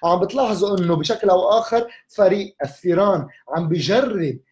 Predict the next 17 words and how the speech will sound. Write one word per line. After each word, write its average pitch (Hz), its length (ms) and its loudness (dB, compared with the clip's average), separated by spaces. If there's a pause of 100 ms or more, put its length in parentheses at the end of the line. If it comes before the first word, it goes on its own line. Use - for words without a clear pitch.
(140)
يناضل 165 800 0
لا 202 220 2
يحافظ 214 640 -4
على 190 300 -2
أسعار 185 320 -4
الذهب 175 360 -2
على 165 160 -2
هذه 180 280 0
المستويات، 175 760 -2 (300)
وطبعًا 196 420 0
فريق 196 300 0
الدبب 165 380 -2
عم 151 180 -4
بيجرب 156 520 -4
بالشموع 170 720 -4
الضخمة 147 520 -8
الشيفرز، 247 680 -2